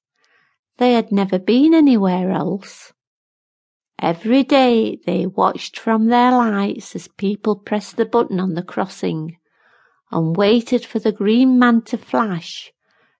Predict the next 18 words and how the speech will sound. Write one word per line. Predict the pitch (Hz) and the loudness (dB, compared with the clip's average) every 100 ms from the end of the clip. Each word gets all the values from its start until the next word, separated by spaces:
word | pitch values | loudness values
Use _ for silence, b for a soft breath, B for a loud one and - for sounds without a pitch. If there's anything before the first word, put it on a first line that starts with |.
| _ | _
so | - 185 | -2 -2
they | 180 175 | 0 -2
could | 185 185 170 | -4 -6 -4
walk | 156 160 160 | 0 0 0
across | 208 190 196 190 | -6 -6 -6 -6
the | - 208 | -4 -2
road | 208 196 180 | 0 0 -2
safely. | - - 180 185 190 180 175 165 _ _ _ _ _ _ _ _ _ _ _ _ _ _ | -6 -6 -4 -4 -6 -10 -8 -12 _ _ _ _ _ _ _ _ _ _ _ _ _ _
For | - | -2
the | 294 311 | 2 4
rest | 349 381 - | 4 2 -2
of | 330 - | -2 -2
the | 196 | -6
time, | - 180 185 185 180 | -6 -6 -4 -4 -4
it | - 220 | -4 -2
was | 214 208 | -2 -2
the | 233 | -2
red | 226 269 | 2 2